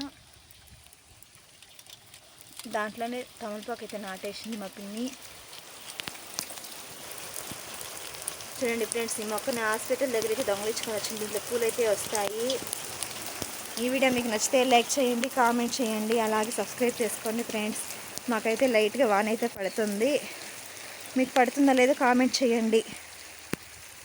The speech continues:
అలాగే చూడండి ఫ్రెండ్స్, ఆ పక్క గన్నేరు మొక్క అయితే ఉంది. కొన్ని కొన్ని మొక్కలు అయితే అక్కడ నాటామండి. వాటి నీళ్ళు సరిగా లేకుండా,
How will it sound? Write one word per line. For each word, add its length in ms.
అలాగే 280
చూడండి 340
ఫ్రెండ్స్, 260
ఆ 20
పక్క 320
గన్నేరు 400
మొక్క 240
అయితే 180
ఉంది. 240
కొన్ని 200
కొన్ని 220
మొక్కలు 240
అయితే 180
అక్కడ 220
నాటామండి. 640
వాటి 220
నీళ్ళు 240
సరిగా 240
లేకుండా, 480